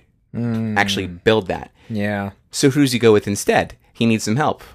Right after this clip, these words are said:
Speaker 2: Who? What other French engineer architect would come to mind? How about Gustave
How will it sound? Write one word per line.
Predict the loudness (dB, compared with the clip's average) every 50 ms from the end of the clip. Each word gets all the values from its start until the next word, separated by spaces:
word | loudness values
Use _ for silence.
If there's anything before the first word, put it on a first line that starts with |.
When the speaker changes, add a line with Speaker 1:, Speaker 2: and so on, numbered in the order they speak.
| _ _ _
Speaker 2:
Who? | -6 -4 -2 -2 -2 -4
What | -2 0 2 2
other | 4 4 2 2
French | 0 -2 -6 -2 0 2 2 2 0 -2 -4 -6 -6 -8 _ -20 _ _ _ _ _ _ 0
engineer | 2 4 4 4 4 2 2 2 2 2
architect | 2 0 0 0 -2 -4 -4 -6 -6 -6 -6
would | -6 -6 -4
come | -4 -4 -4
to | -4
mind? | -4 -6 -8 -10 -12 -14 -16 -16 -18 _ _ _ _ _ _ _ _ _ _ _ _ _ _ _ _ _ _ -4
How | -2 0
about | 2 2 0 0 -2 -2
Gustave | -2 -2 0 4 4 4 4 2